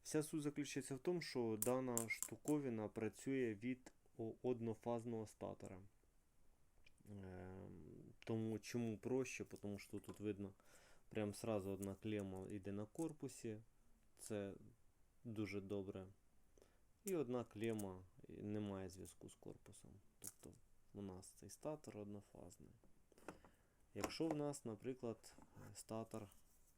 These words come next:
трифазний, от він, о-, ота-, отакого от, е, покроя, отакої от конструкції.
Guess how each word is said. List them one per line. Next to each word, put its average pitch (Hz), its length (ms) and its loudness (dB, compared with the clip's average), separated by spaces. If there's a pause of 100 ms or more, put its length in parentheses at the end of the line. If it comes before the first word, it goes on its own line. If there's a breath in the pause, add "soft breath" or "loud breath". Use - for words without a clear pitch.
(340)
трифазний, 131 920 -2 (1300 soft breath)
от 117 320 -4
він, 101 340 -4 (480)
о-, 107 220 -8
ота-, 110 360 -4
отакого 101 680 -4
от, - 260 -12
е, 104 240 -12
покроя, 139 600 -2 (160)
отакої - 440 -10
от - 120 -6 (100)
конструкції. 131 800 -4